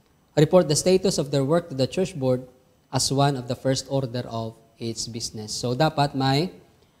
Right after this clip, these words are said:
ah, reporting gid kamo o kung pag-report kamo nga himuon sa church board, kag ang ginasuhirer diri nga isa ka beses sa kada anom ka bulan. So, insakto gina, so masugod kita subong sa Pebrero, Marso, Abril, Mayo, Hunyo, Hulyo, Agosto.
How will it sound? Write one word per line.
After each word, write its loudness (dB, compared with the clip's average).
ah, -2
reporting 2
gid 2
kamo -2
o -10
kung -2
pag-report -4
kamo -4
nga -8
himuon -4
sa -6
church -2
board, -2
kag -2
ang -2
ginasuhirer 0
diri -2
nga -8
isa 0
ka -2
beses -2
sa -6
kada -6
anom -8
ka -10
bulan. -10
So, -4
insakto -4
gina, -2
so -4
masugod -4
kita -4
subong -6
sa -10
Pebrero, -2
Marso, -4
Abril, -4
Mayo, -6
Hunyo, -6
Hulyo, -6
Agosto. 0